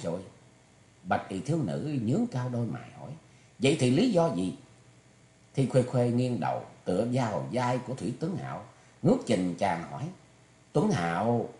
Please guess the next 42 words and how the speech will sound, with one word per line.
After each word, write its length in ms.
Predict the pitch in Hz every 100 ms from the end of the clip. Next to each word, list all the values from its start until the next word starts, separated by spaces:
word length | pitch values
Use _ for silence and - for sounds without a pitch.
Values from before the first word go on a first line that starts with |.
| -
chúng 160 | 262 254
mình 160 | 110 107
có 140 | 226
cần 360 | 135 113 107 107
nói 140 | 147 220
cho 80 | 180
cô 160 | 151 120
ta 120 | 139
biết 240 | 151 254
hay 140 | 185 151
không 280 | 151 147 110
vậy?" 260 | 76 - 120 135 - _ _ _ _ _ _ _ _ _ _ 95
Thủy 140 | 117
Tướng 160 | 170 180
Hạo 280 | 80 98 -
cười 240 | 80 71
gật 260 | 69 82 90
đầu 260 | 62 58 60
nói, 160 | 71 139 - _ _ _ _ _
"Khuê 160 | - 127
Khuê, 480 | - 117 123 120 98 -
nàng 280 | 98 85 87 -
cứ 100 | 165
nói 220 | 135 185
hết 340 | 135 202 -
đi." 220 | 117 131 - - - _ _ _ _ _ _ _ _ _ _ _
Bạch 180 | 131 135
y 140 | 175
thiếu 180 | 170 240
nữ 240 | 127 127 214
thấy 320 | 185 214 185
đôi 220 | 139 131 127
xú 300 | - 185 254
thiếu 200 | 202 214
niên 260 | 127 117 92
này 260 | 73 71 -
tình 200 | 78 73
cảm 220 | 73 110
ấm 200 | 156 175 165
áp 200 | 170 -
ngọt 220 | 78 78 69
ngào, 280 | 69 62